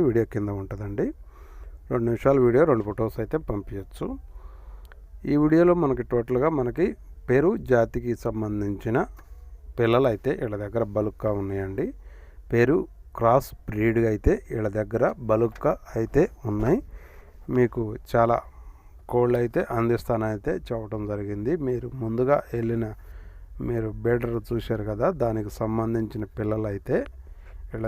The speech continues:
దగ్గర కంటిన్యూగా అయితే ఉంటాయని చెప్పారు బ్రదరు. ఇది వచ్చి అడ్రస్ మనకి గుంటూరు అండి. గుంటూరు నుంచి అయితే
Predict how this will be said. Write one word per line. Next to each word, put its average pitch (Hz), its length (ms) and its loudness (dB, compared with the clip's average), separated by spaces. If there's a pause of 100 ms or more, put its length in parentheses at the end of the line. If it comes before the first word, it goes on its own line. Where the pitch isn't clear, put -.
(140)
దగ్గర 113 220 -2 (1200)
కంటిన్యూగా 117 520 4
అయితే 117 180 2 (180)
ఉంటాయని 107 520 -2
చెప్పారు 101 400 -6
బ్రదరు. 104 380 0 (1040)
ఇది 147 140 0
వచ్చి 156 200 -2 (100)
అడ్రస్ 139 340 6 (100)
మనకి 143 240 4 (140)
గుంటూరు 127 380 6
అండి. 110 200 2 (160)
గుంటూరు 117 460 -2
నుంచి 113 300 -4
అయితే 117 180 -4